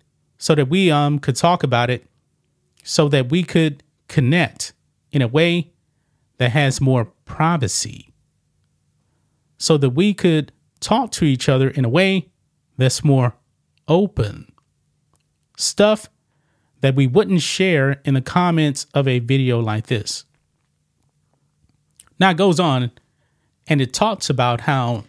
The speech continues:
you know, if you want to be a, a patron of, uh, Jeffrey Marsh's, uh, life coaching,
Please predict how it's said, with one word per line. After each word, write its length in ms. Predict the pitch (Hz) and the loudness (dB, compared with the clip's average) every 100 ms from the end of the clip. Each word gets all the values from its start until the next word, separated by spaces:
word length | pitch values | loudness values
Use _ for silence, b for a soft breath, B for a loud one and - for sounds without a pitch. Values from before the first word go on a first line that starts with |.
| _ _ _ _ _ _ _ _ | _ _ _ _ _ _ _ _
you 100 | - | -2
know, 340 | 131 127 127 127 - | 0 2 0 -4 -6
if 160 | 127 | -2
you 60 | 139 | 0
want 100 | 143 | 2
to 60 | 131 | 0
be 120 | 131 | 0
a, 160 | 110 117 _ _ _ | -2 -6 _ _ _
a 80 | 135 | -4
patron 760 | - - 185 - 143 131 120 117 _ _ _ _ _ _ | 0 0 0 0 0 0 -2 -6 _ _ _ _ _ _
of, 140 | - 131 | -2 0
uh, 180 | 127 113 | 0 0
Jeffrey 320 | 139 139 135 | 0 0 0
Marsh's, 500 | 123 135 127 139 120 | 2 0 0 -2 0
uh, 240 | 127 117 | 0 0
life 280 | 107 143 139 | 0 -2 -2
coaching, 520 | - 117 117 120 120 | -2 -2 -2 -2 -4